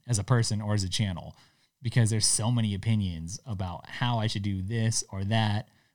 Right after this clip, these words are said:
uh, or what looks good or what to do, what don't to do, what not to do, what don't to do, that I would just go insane if I tried to do that. So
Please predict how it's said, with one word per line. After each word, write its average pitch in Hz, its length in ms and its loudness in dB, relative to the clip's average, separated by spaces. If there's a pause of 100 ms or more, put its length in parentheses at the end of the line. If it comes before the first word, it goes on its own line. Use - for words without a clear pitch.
(180)
uh, 92 340 -6
or 98 160 -4
what 107 280 -4
looks 110 240 -2
good 107 240 -2
or 92 80 -6
what 107 280 -6
to 123 160 0
do, 110 160 -2
what 107 180 -4
don't 110 240 0
to 104 60 -4
do, 98 340 -2 (260)
what 117 100 -8
not 107 200 -2
to 104 60 -2
do, 95 320 -2 (280)
what 123 220 -4
don't 95 240 -4
to 90 80 -8
do, 85 260 -10 (600)
that 120 200 -2
I 110 100 -2
would 117 120 2
just 110 180 2
go 107 320 0
insane 104 520 -2
if 101 120 -6
I 92 260 -4
tried 98 220 -2
to 92 60 -4
do 101 120 -4
that. 80 140 -8
So 85 160 -8